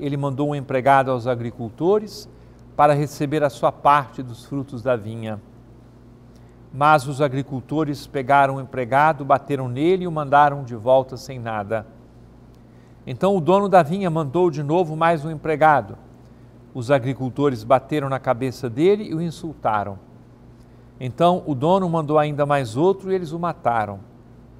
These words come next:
Trataram da mesma maneira muitos outros, batendo em uns e matando outros. Restava-lhe ainda alguém, seu filho querido. Por último, ele mandou o filho até os agricultores, pensando:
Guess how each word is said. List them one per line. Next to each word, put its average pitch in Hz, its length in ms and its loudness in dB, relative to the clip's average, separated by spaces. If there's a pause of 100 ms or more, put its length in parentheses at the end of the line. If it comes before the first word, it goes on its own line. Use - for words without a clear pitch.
(1040)
Trataram 139 460 4
da 135 120 -2
mesma 135 260 -4
maneira 135 340 -2
muitos 127 460 -6
outros, 160 380 0
batendo 131 520 0
em 131 140 -6
uns 190 320 -6
e 165 60 -8
matando 131 480 -6
outros. 110 720 -8 (880)
Restava-lhe 139 640 2
ainda 139 320 2
alguém, 131 400 0
seu - 240 -6
filho 131 260 -10
querido. 104 560 -10 (1400)
Por 127 160 2
último, 160 340 0
ele 151 140 -2
mandou 147 320 2
o - 20 0
filho 156 300 -4
até 147 200 4
os 131 140 4
agricultores, 135 760 -4
pensando: 185 640 -6